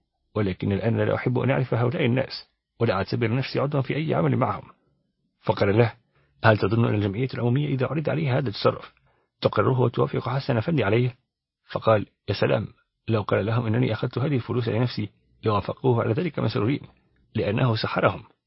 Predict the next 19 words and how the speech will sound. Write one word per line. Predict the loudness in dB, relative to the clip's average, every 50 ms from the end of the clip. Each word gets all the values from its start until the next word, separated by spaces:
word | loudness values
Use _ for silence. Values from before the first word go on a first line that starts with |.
| _ _ -2
وهم | 0 0 2 2
يوافقونه | 2 2 2 0 -2 -6 -6 -4 -2 0 0 0 0
على | 0 -2 -2
كل | -2 -4 -4 0 0
ما | 2 2
يعمل | 0 0 -2 -2 -2
بدون | 0 -2 -2 -2 -2 -2
تفكير". | -2 -4 -6 -6 -6 -8 -8 -8 -14 _ _ _ _ _ _ _ _ _ _ 2
فقال | 2 2 2 2 -2 -2 -2
له | -4 -4 -2
الرجل: | -2 -2 -4 -4 -4
"وإذا | -4 -4 -4 -4 -4 -6
كان | -6 -4 -4 -2
مجلس | -2 -2 -2 -4 -6 -6
الإدارة | -4 -4 -4 -2 -4 -6 -4 -2
يوافقه | -2 -2 -2 -4 -8 -6 -2 -2
والجمعية | 0 2 2 2 0 0 -4 -4 -6 -6 -4
العمومية | -2 -2 0 0 0 -2 -2 0
توافقه، | 0 0 0 0 0 0 -2 -2 -2